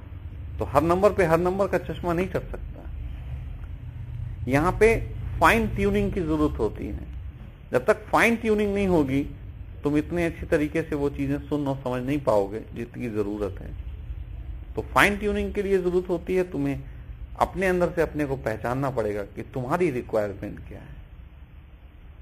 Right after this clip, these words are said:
और उसके हिसाब से चलना पड़ेगा। तुम्हें अपने को अचीव करना है तो तुम्हें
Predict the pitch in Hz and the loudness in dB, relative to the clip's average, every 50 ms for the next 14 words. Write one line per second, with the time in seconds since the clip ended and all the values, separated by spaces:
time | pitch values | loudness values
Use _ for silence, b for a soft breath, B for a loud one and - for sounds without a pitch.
0 | - - - 135 151 147 151 - 185 - - 151 139 131 135 - 117 - - 110 | -4 0 4 4 4 2 4 4 2 4 6 4 4 4 2 -6 -8 -6 -4 -4
1 | 104 101 98 - 92 - - - - - - - - - - - - - - - | -4 -4 -8 -8 -8 -10 -10 -10 -12 -14 -18 -18 -18 -20 -20 -20 -20 -20 -20 -20
2 | - - B B B B B B B B B - 170 185 220 233 - - - 160 | -20 -20 B B B B B B B B B -2 2 4 4 2 2 4 2 2
3 | - - 220 254 247 247 - 208 - - - - - 196 208 190 175 - - 165 | 4 6 6 6 6 8 6 4 6 4 2 2 2 -4 -4 -4 -6 2 2 4
4 | 156 160 180 175 165 151 147 147 147 - 151 - 160 156 165 160 | 4 4 4 2 4 4 2 2 0 -2 -4 -4 -2 -2 -2 -2